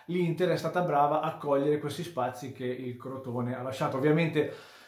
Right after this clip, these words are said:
e soprattutto nel secondo tempo dove, insomma, Lautaro addirittura ha fatto la tripletta, complimenti a lui.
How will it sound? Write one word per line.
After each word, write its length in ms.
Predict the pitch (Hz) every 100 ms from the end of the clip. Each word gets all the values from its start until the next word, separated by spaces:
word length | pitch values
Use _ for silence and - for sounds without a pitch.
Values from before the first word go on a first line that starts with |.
| - -
e 140 | 190
soprattutto 720 | 208 208 220 214 202 190 202
nel 500 | 175 165 165 160 151 151
secondo 480 | 160 - 165 165
tempo 380 | 196 185 127 139
dove, 1040 | 135 147 143 139 147 143 139 135 131 127 127
insomma, 320 | 113 127 120
Lautaro 360 | 131 131 143
addirittura 380 | 135 139 - 151
ha 40 | 139
fatto 220 | 127 139
la 140 | 143
tripletta, 960 | 151 180 208 220 233 - 247 - - -
complimenti 500 | 117 117 123 127 156
a 40 |
lui. 540 | 165 196 214 214 -